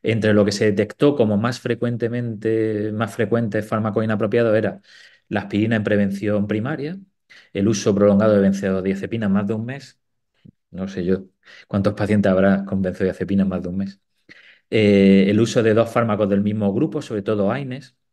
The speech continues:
o el uso prolongado de aines más de tres meses, también algo extraño, que los pacientes tomen más de tres meses los aines. Cuando se buscaron, eh, fármacos o medicaciones, eh, potencialmente inapropiadas, eh, al final de la vida, se encontró que hasta un ochenta y tres por ciento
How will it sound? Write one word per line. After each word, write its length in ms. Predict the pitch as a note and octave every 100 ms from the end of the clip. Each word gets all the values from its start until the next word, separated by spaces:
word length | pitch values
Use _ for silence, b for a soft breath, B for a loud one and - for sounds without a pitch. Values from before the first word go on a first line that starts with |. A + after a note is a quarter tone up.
| _ B B
o 120 | A2+
el 60 | A#2+
uso 180 | B2
prolongado 400 | B2 A#2+ A#2 A#2+
de 100 | A#2 A2+
aines 200 | B2 A#2+
más 140 | G#2+
de 80 | G2+
tres 160 | G2 F2
meses, 320 | E2 - -
también 540 | F2+ F2+ G2 G2+ G2
algo 400 | G2 F#2+ F#2+ G2 G2
extraño, 560 | - - F#2 E2+ E2 _
que 140 | -
los 120 | E2+ E2
pacientes 380 | - G2 G2+
tomen 200 | - F#2
más 120 | F2 F2
de 80 |
tres 160 | E2+ F2
meses 240 | E2+ -
los 160 | E2 D#2+
aines. 240 | D#2+ D#2+ _ _ _ b b b b b _ -
Cuando 260 | A#2 A#2
se 120 | G#2
buscaron, 580 | A#2 A2 D3 C#3+ D#3+ C#3 -
eh, 840 | C3 C3 B2+ B2+ A#2+ A#2+ A#2 A2+
fármacos 540 | A2 C3 C3 B2 A2+ G#2+
o 20 |
medicaciones, 640 | G#2 G2+ G2 - A#2 A#2 F#2+
eh, 680 | G#2 G#2 G2+ G2+ G2 G2 G2 _ _ _ _ _ _ _ _
potencialmente 580 | - A2+ G#2+ A#2+ A#2+ A2
inapropiadas, 680 | A2+ G2+ G#2+ A#2+ B2 G2 G2
eh, 260 | G2+ F#2+ F#2
al 100 | F#2+
final 260 | F#2+ G2+ G#2+
de 80 | A2+
la 100 | G#2+
vida, 240 | B2+ C3+
se 100 | B2+
encontró 260 | G2+ G2 G#2+
que 60 | -
hasta 140 | -
un 80 | A2
ochenta 360 | A2+ A#2+ G#2
y 60 | G#2
tres 180 | G2+ G2+
por 160 | F#2+ -
ciento 460 | A#2+ B2 B2 B2+